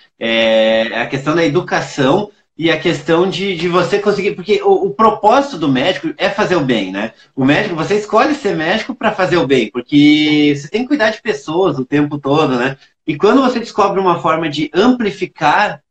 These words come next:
essa, essa coisa do, do cuidar das pessoas, é muito bacana. E o marketing te permite estar em vários lugares ao mesmo tempo, né? Você tá com, eh, na, na sua clínica fazendo uma consulta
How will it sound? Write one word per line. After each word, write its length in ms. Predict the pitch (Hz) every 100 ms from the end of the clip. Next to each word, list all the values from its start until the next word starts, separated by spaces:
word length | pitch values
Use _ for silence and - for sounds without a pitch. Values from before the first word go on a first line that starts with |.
| _ -
essa, 480 | 131 135 120 113
essa 360 | 117 117 123 110
coisa 280 | - 139 135
do, 180 | 120 113
do 160 | 113
cuidar 560 | - 139 113 117 131 156
das 160 | 139 -
pessoas, 500 | 135 - 135 160 175
é 80 |
muito 240 | 160 180 -
bacana. 500 | 175 - 143 120 113
E 40 |
o 20 | 117
marketing 440 | 123 147 - 185
te 100 | -
permite 540 | - 156 147 165 196 - _
estar 300 | - 143 165
em 80 | 185
vários 340 | 147 165 247 220
lugares 420 | 202 165 180 180
ao 120 | 180
mesmo 300 | 170 180 175
tempo, 340 | - 175 180 139
né? 140 | 113 _ _
Você 160 | - 156
tá 100 | 175
com, 160 | 175 202 143
eh, 340 | 160 147 139 139
na, 220 | 143 143
na 160 | 143
sua 240 | 139 165 -
clínica 500 | 151 175 208 202 196
fazendo 300 | 160 139 143
uma 140 | 143 143
consulta 640 | 143 143 151 190 214 254